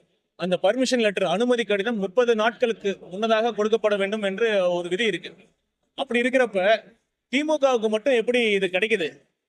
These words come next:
ஏன் அவங்க நினைச்சா ஒரு வாரத்துல, ஒரு நாள்ல கிடைக்குது? மாநா-, அந்த கூட்டத்துல கூட சொல்லியிருக்காரு, "வார வாரம் நாங்க மாநாடு நடத்த போறோம்" அப்படிங்கிற மாதிரி சொல்லி, சொல்லியிருக்காங்க. இது எப்படி? இது ஜனநாயகமா?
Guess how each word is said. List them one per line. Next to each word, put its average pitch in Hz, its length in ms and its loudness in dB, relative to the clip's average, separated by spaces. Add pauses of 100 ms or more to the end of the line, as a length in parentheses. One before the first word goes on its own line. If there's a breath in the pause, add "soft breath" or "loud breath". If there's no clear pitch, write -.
(280)
ஏன் 226 120 0
அவங்க 233 360 2
நினைச்சா 254 240 0
ஒரு 233 240 6
வாரத்துல, 240 280 0
ஒரு 226 200 0
நாள்ல 240 120 2
கிடைக்குது? 196 680 0
மாநா-, 220 460 -2
அந்த 180 260 -2
கூட்டத்துல 220 440 0
கூட 226 140 0
சொல்லியிருக்காரு, 190 400 -2
"வார 220 240 2
வாரம் 247 240 0
நாங்க 220 160 2
மாநாடு 208 280 2
நடத்த 196 280 -2
போறோம்" 196 220 2
அப்படிங்கிற 185 240 -4
மாதிரி 202 240 2
சொல்லி, 190 300 0 (600)
சொல்லியிருக்காங்க. 180 520 -2 (300)
இது 165 180 -2
எப்படி? 202 220 -2
இது 208 120 0
ஜனநாயகமா? 208 800 0